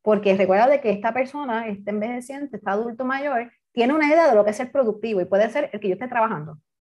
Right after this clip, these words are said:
o el que yo traiga dinero a la casa, o, porque viene de una, otro contexto, ¿verdad? Pero productividad puede ser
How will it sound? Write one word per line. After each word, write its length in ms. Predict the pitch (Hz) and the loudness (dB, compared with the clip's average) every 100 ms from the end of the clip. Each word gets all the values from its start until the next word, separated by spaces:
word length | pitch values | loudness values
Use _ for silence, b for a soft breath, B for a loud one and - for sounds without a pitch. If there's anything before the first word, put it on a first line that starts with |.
| b b - | b b 2
o 100 | 214 | 2
el 80 | 196 | 4
que 120 | 190 | 2
yo 140 | 196 | 4
traiga 260 | 233 254 233 | 2 4 4
dinero 440 | 190 185 196 240 226 | 2 0 2 2 4
a 60 | |
la 100 | 196 | 2
casa, 380 | 151 160 - - | -2 -8 -14 -14
o, 140 | 175 180 | -12 -8
porque 180 | 190 185 | 0 0
viene 320 | 156 190 320 | 2 2 2
de 100 | 233 | 2
una, 280 | 156 185 208 | 2 -2 -6
otro 240 | 170 160 214 | -8 -8 -4
contexto, 560 | 214 190 190 - - | -4 -2 -4 -6 -16
¿verdad? 240 | - - 214 _ _ _ | -14 -16 -18 _ _ _
Pero 240 | 247 233 | 2 2
productividad 680 | 233 240 233 226 220 190 190 | 2 2 2 0 2 4 4
puede 280 | 262 247 262 | 0 0 -2
ser 340 | 254 214 262 | -2 -2 -2